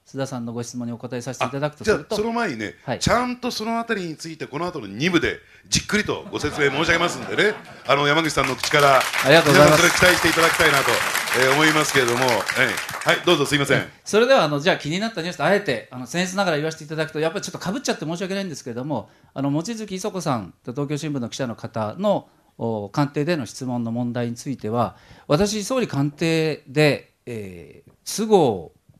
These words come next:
Speaker 1: 八年ぐらい、えー、出たり入ったり記者をして、まさにあの会場で質問を繰り返してきた人間ですので、えー、こういうことが起きる時代になっちゃったんだなと。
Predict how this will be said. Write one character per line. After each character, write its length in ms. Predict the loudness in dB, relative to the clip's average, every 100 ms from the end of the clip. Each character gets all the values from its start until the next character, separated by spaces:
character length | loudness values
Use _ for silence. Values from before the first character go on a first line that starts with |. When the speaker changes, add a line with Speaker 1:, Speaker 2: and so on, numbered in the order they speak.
| _ _
Speaker 1:
八 240 | -8 -6
年 180 | -4 -4
ぐ 80 | 0
ら 120 | 0
い、 120 | -2 -10 _
え 300 | -14 -12 -12 -6
ー、 40 |
出 80 | 0
た 100 | 0
り 80 | 0
入 120 | -4
っ 40 |
た 160 | -2 -6
り 200 | -6 -14
記 80 | -10
者 160 | -6 -6
を 60 |
し 100 | -6
て、 300 | -6 -6 -6 _ _ _
ま 120 | 0
さ 100 | 2
に 80 | 2
あ 80 | -2
の 80 | -4
会 240 | -4 -4
場 180 | -4 -6
で 180 | -6 -6
質 200 | -8 -6
問 160 | -4
を 60 | -4
繰 120 | -6
り 60 | -4
返 140 | -4
し 40 | -4
て 80 | -12
き 80 |
た 220 | -14 -14 -16 _ _ -2
人 200 | 0 0
間 120 | -2
で 100 | -6
す 120 | -8
の 140 | -12 -8
で、 280 | -8 -8 _ _ _ _ _
え 560 | -12 -10 -10 -14 -18 -20
ー、 120 | _ _
こ 260 | -10 -8
う 40 | -8
い 180 | -8 -10
う 40 |
こ 140 | -12
と 140 | -12 -6
が 100 | -6
起 60 | -6
き 160 | -4
る 280 | -4 -4 -8
時 160 | -10 -2
代 160 | -2 -2
に 80 |
な 120 | -4 -6
っ 80 |
ち 100 | -8
ゃ 40 | -10
っ 60 |
た 100 | -10
ん 60 | -10
だ 100 | -8
な 180 | -10 -10
と。 140 | -14